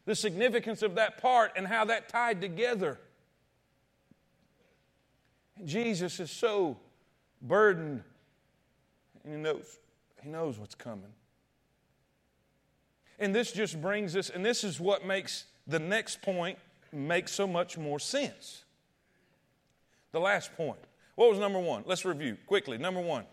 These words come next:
Quickly, quickly. Okay, number one, we see the, all right.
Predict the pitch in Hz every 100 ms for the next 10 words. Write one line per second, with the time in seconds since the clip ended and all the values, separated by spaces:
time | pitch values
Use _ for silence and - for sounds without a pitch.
0 | _ _ _ _ _ - 196 165 - 190
1 | - 110 - _ _ _ - _ _ _
2 | 196 _ _ _ 554 _ _ _ 605 -
3 | 480 - - - - - - - 151 220
4 | 180 190 214 220 226 202 165 165 214 220
5 | 190 202 170 113 - - - - - -
6 | - - - - - - - - - -
7 | - _ _ _ - 147 170 165